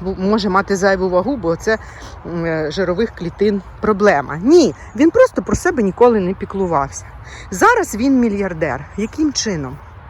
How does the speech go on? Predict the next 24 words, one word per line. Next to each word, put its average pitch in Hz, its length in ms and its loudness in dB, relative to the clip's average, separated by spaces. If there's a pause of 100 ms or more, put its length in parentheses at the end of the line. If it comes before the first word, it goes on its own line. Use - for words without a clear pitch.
(340)
Та 254 100 2
тим 294 260 2
чином, 349 420 2
що 214 160 -2
він 240 180 0
присосався 220 760 0
до 165 160 -4
дупи 175 440 -2
Путлера 220 560 2
і 190 120 -6
Кремля, 208 460 0 (580)
у 185 80 -2
тих - 200 -4
от 180 120 -2
чинуш, 185 540 -4 (580)
і 247 80 4
робив, 277 380 2 (120)
і 214 120 4
робить 175 440 2
те, 403 200 2
що - 200 -8
вони 202 280 -2
йому 170 260 -2
кажуть. 147 400 -2